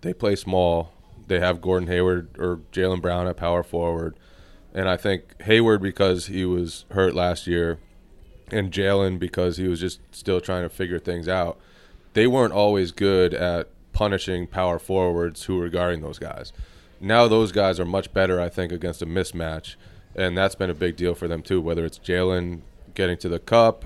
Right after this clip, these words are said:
and being more patient or Hayward, you know, initiating offense by getting by a guy. That's been big for them. And so I, I, I don't,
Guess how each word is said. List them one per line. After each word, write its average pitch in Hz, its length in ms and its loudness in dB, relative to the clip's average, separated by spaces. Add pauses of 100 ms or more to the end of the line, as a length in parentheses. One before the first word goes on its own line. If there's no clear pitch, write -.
and 87 180 -4
being 90 180 0
more 85 200 -4
patient 104 520 -2 (400)
or 82 680 -2
Hayward, 92 520 2 (220)
you 87 100 -6
know, 82 140 -4
initiating 85 480 -4
offense 98 460 -2
by 85 160 -6
getting 85 260 -4
by 90 220 0
a 92 40 -2
guy. 92 440 -2 (440)
That's 95 220 0
been 87 280 -4
big 87 180 0
for 82 160 -8
them. 78 340 -10 (100)
And 87 220 -6
so 90 340 0 (460)
I, 101 140 -2
I, 104 260 0
I - 20 4
don't, 104 240 0